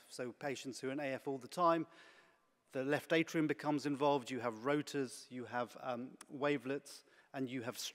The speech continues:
re-entry circuits. So all this is going on in the left atrium, and there's a lot to address.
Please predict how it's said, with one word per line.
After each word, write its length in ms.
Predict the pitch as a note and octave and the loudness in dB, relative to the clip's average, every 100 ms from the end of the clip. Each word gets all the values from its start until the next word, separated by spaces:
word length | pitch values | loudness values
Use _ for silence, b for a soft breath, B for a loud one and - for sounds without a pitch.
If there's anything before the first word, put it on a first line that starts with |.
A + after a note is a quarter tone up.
| - | -8
re-entry 480 | C#3 D3 C#3+ - B2 | 2 4 4 2 -2
circuits. 480 | - B2 - C#3 | 0 0 0 -6
So 120 | - E3+ | -4 0
all 160 | G#3+ | 4
this 220 | G#3 G3+ | 6 4
is 80 | E3 | 4
going 260 | C#3+ F3 D#3+ | 6 8 8
on 260 | D3 A#2 C3+ | 6 2 -2
in 120 | C3+ | -2
the 100 | C3 | 2
left 220 | C#3+ - | 2 2
atrium, 440 | C#3+ C3 - A#2 G#2+ _ b b - | 0 0 -4 -8 -8 _ b b -4
and 300 | C#3 C3 B2 B B | 2 2 0 B B
there's 160 | D3+ C#3 | -2 2
a 40 | |
lot 200 | D3 E3 | 6 4
to 100 | - | 4
address. 520 | D#3 D#3 C3 G2+ - | 2 4 0 0 -10